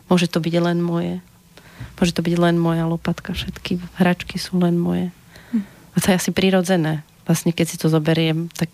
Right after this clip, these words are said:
Speaker 1: asi každé dieťa tým prešlo.
Speaker 2: Tiež som počula taký jeden príbeh,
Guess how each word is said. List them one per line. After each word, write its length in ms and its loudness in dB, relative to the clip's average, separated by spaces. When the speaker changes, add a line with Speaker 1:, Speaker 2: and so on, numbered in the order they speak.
Speaker 1:
asi 180 0
každé 380 2
dieťa 340 0
tým 160 2
prešlo. 400 -2
Speaker 2:
Tiež 160 -8
som 160 0
počula 300 -2
taký 260 -4
jeden 180 -2
príbeh, 520 -4